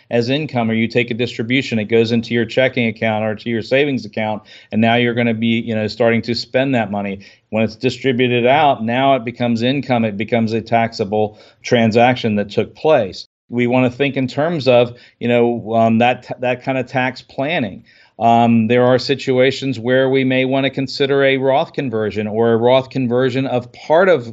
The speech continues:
of, of your, of re-, of your retirement accounts. And so when we talk about Roth, in essence, w-, if we're making a conversion, in essence, we're, what we're doing is we're saying, "Okay, we're gonna move a certain portion of money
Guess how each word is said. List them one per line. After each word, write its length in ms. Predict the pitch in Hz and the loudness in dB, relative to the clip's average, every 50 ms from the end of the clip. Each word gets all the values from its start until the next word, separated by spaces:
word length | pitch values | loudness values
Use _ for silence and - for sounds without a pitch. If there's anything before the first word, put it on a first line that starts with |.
| - - | -10 -6
of, 180 | 120 127 123 | -6 -6 -4
of 200 | - 123 117 104 | -2 -2 -2 -2
your, 280 | 107 110 113 107 110 113 | -2 0 0 2 2 0
of 160 | 107 110 104 | 0 -2 -4
re-, 260 | 107 107 107 107 107 | -2 -2 -4 -4 -2
of 160 | - 113 104 104 | -2 -2 0 0
your 100 | 107 104 | 0 0
retirement 520 | 101 101 101 - 113 107 101 101 101 95 | 0 0 0 0 2 2 2 2 0 -2
accounts. 420 | 101 - 107 101 90 87 80 - - _ _ | -4 -4 -4 -4 -4 -6 -8 -12 -18 _ _
And 120 | 123 120 117 | 0 2 4
so 200 | 135 127 120 123 | 4 6 6 6
when 100 | 120 123 | 6 4
we 80 | 127 | 2
talk 280 | 123 123 131 131 127 - | 2 2 2 2 2 2
about 280 | 117 123 123 117 107 | 2 4 4 4 4
Roth, 460 | 110 127 147 170 160 147 139 135 - - _ _ _ - | 2 4 4 4 4 4 2 0 -2 -8 _ _ _ -10
in 140 | 117 120 127 | -6 -2 0
essence, 440 | 135 151 143 - 143 131 123 - - | 0 0 0 -2 -4 -8 -8 -10 -10
w-, 260 | - 127 123 123 131 | -6 -4 -2 -2 -2
if 160 | - 123 - | -4 -4 -4
we're 100 | - 127 | -2 0
making 380 | 120 127 135 135 135 143 135 127 120 | 2 2 0 0 0 -2 -2 -2 -2
a 60 | 117 | -4
conversion, 880 | 117 - 123 113 107 104 123 135 160 170 160 120 117 117 113 113 113 - - _ _ _ _ | -4 -4 -4 -4 -2 0 0 0 2 0 0 -2 -2 -2 -4 -4 -6 -8 -14 _ _ _ _
in 100 | - 117 | -2 0
essence, 300 | 127 139 123 - 131 113 | 0 0 0 0 -4 -4
we're, 140 | 110 123 120 | -2 -2 0
what 160 | 123 127 127 | 2 2 2
we're 100 | 120 120 | 2 0
doing 300 | 113 131 139 139 135 123 | 0 0 2 2 2 0
is 80 | 113 113 | 0 -2
we're 80 | 113 | -4
saying, 260 | 101 - 123 117 117 120 | -4 -4 -2 -2 0 0
"Okay, 260 | 127 123 - 135 127 | -2 0 0 0 2
we're 160 | 123 127 127 | 2 2 0
gonna 200 | 120 127 123 117 | 0 0 0 0
move 580 | 117 120 123 135 143 147 156 156 156 143 127 - _ _ _ - | 0 0 0 0 0 0 0 0 -2 -4 -6 -12 _ _ _ -10
a 80 | 104 - | -8 -6
certain 340 | - - 151 156 147 143 | -2 0 0 0 0 -2
portion 400 | 131 - 143 143 143 - - - | -2 -2 0 0 0 0 -2 -4
of 100 | 113 104 | -4 -2
money 480 | 117 135 139 139 135 131 127 117 120 | 0 2 2 4 4 4 2 0 -2